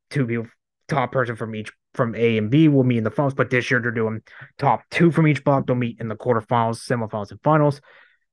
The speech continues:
So this night here, we kick it off with the A and B block.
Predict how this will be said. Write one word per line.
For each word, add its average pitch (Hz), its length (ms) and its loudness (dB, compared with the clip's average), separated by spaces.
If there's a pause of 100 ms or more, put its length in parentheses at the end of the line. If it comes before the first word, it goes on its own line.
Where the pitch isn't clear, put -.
So 127 200 -2 (100)
this 135 220 -2
night 120 200 -2
here, 120 200 -4
we 113 160 -8
kick 113 160 -8
it 117 80 -4
off 110 160 -2
with 110 240 -4
the 107 180 -12
A 113 160 -4
and 101 100 -8
B 139 140 0
block. 139 420 0